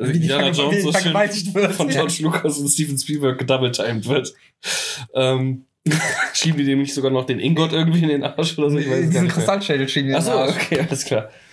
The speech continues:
Speaker 2: <laughs> Armer Indy. Was
Speaker 1: Ich
Speaker 2: wollte
Speaker 1: weiß nicht, wo
Speaker 2: mit dem?
Speaker 1: dieser Kristallschädel herkommt, aber den schieben die auf jeden Fall in den Arsch.
Speaker 2: Hauptsache, Shia LaBeouf taucht nicht wieder auf.
Speaker 1: <laughs> Shia
Speaker 2: In,
Speaker 1: LaBeouf.
Speaker 2: in, in Indie fünf. Einfach nein.
Speaker 1: Der ist ja auch Kannibale.
Speaker 2: <laughs> Was?
Speaker 1: Das
Speaker 2: Ach so,
Speaker 1: kennst du.
Speaker 2: ja, okay, doch, doch, doch. Äh, ja.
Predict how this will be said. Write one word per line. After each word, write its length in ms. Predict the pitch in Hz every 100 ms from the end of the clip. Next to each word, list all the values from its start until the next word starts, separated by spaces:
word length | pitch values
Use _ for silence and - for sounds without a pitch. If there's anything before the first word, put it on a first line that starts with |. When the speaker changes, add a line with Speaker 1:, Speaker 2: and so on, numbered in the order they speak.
| - _ -
Speaker 2:
<laughs> 460 | 165 - 175 - -
Armer 280 | 131 113
Indy. 400 | 107 123 117 127 127
Was 100 | 131
Speaker 1:
Ich 80 | 123
Speaker 2:
wollte 120 | 202
Speaker 1:
weiß 120 | 226
nicht, 180 | 220 -
wo 40 | 190
Speaker 2:
mit 80 |
dem? 60 | 175
Speaker 1:
dieser 100 | 180
Kristallschädel 520 | 175 170 208 202 160
herkommt, 400 | 151 151 - 180
aber 160 | 165 151
den 120 | 147
schieben 180 | 165 147
die 100 | 143
auf 120 | 123
jeden 120 | 131
Fall 100 | 131
in 40 | 117
den 80 | 139
Arsch. 180 | 175
Speaker 2:
Hauptsache, 500 | 180 165 160 160 147 -
Shia 300 | - 170 160
LaBeouf 480 | 165 160 147 - -
taucht 260 | 139 135
nicht 160 | 147 131
wieder 180 | 135 123
auf. 260 | 123 139 147
Speaker 1:
<laughs> 400 | 139 165 - -
Shia 140 | 370 392
Speaker 2:
In, 60 | 392
Speaker 1:
LaBeouf. 260 | 403 403 403
Speaker 2:
in, 80 | -
in 80 | 156
Indie 180 | 139 139
fünf. 380 | 135 139 131 131 - - -
Einfach 300 | 156 175 196
nein. 400 | 170 147 135 120 -
Speaker 1:
Der 80 | 165
ist 60 | 175
ja 80 | 220
auch 40 |
Kannibale. 520 | 208 202 190 135 117 _ -
Speaker 2:
<laughs> 80 | - 127 - - 719 784 - _ _ - 165
Was? 340 | 226 - - _ _ -
Speaker 1:
Das 140 | 151
Speaker 2:
Ach 40 |
so, 140 | 160 196
Speaker 1:
kennst 120 | 175
du. 20 |
Speaker 2:
ja, 120 | 147 143
okay, 200 | 165 139
doch, 160 | 123
doch, 160 | 117 113
doch. 240 | 113 101 -
Äh, 200 | - 127
ja. 140 | -